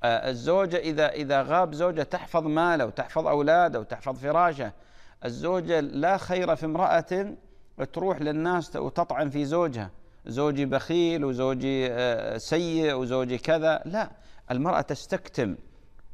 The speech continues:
أمورها البيتية والأسرية وتحرص على أن تعالج الأمور بكل حلم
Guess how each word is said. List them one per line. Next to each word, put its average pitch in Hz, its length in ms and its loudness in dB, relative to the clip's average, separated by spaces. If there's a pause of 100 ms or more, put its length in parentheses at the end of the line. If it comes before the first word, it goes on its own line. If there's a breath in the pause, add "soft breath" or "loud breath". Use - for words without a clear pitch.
(100)
أمورها 123 760 2
البيتية 120 1040 2
والأسرية 117 1200 2 (360 loud breath)
وتحرص 143 440 -4
على 123 240 0
أن 131 120 -4
تعالج 131 440 0
الأمور 127 420 -2
بكل 123 380 -4
حلم 127 420 -2